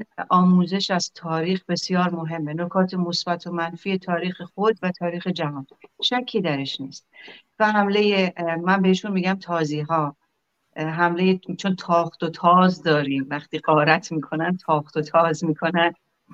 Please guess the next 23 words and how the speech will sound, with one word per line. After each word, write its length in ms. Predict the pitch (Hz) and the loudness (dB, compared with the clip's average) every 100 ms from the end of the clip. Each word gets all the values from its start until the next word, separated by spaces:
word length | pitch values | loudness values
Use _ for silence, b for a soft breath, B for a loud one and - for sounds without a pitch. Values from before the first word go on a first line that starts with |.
| 147 135 160 | -16 -8 -6
بیشتر 320 | 156 180 175 | 0 2 2
می‌گم 260 | 175 175 180 | 2 0 0
تاز-، 240 | - 156 147 | 0 -2 0
اه، 160 | 151 151 | -2 -4
تازی‌ها. 720 | 147 156 147 135 147 147 143 | -6 -6 -4 -4 -4 -4 -4
و، 280 | 151 151 151 - | -2 -2 -4 -6
اه، 220 | 151 147 151 | -4 -4 -2
عرب‌های 520 | 165 165 160 175 180 | 0 0 0 0 2
عزیز 500 | - 151 147 180 180 | 0 -2 -2 -4 -2
ما 240 | 160 160 | -2 -2
در 200 | 151 151 | -2 -2
جنگ 280 | 143 160 165 | -2 -4 -2
ایران 300 | 160 147 143 | -2 -2 -2
و 40 | |
عراق 360 | 147 143 151 175 | -2 -2 -2 -4
چقدر 340 | - 160 170 180 B B B | -6 -2 0 -2 B B B
شجاعت 600 | - - 151 156 - 202 | -14 -10 -2 0 0 0
از 180 | 196 175 | 0 -2
خودشون 440 | 175 160 156 160 | -4 -6 -6 -6
به 60 | 147 | -6
خرج 360 | - 160 156 | -2 -2 -2
دادن 260 | 156 151 147 | -2 -2 -4
که، 300 | 151 160 151 | -6 -6 -6